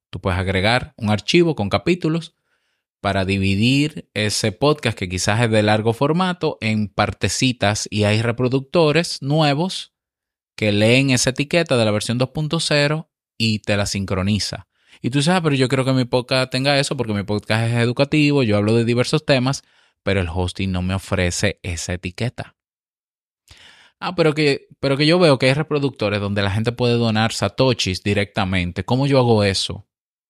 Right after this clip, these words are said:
Bueno, hay hosting que ya te dan esa posibilidad de sincronizar tu podcast con una cuenta en Albi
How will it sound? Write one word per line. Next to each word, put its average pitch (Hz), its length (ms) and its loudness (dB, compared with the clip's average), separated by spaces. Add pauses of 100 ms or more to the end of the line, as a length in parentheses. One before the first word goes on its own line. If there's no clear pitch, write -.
(140)
Bueno, 104 380 -6 (260)
hay 98 180 -4
hosting 104 380 -2
que 104 220 -2
ya 98 240 0
te 110 100 0
dan 107 220 0
esa 110 280 -2
posibilidad 120 560 0
de 113 140 -6
sincronizar 98 920 -2 (400)
tu 107 260 -2
podcast 120 540 2
con 98 260 -2
una 104 160 0
cuenta 104 320 0
en 107 80 2
Albi 117 560 2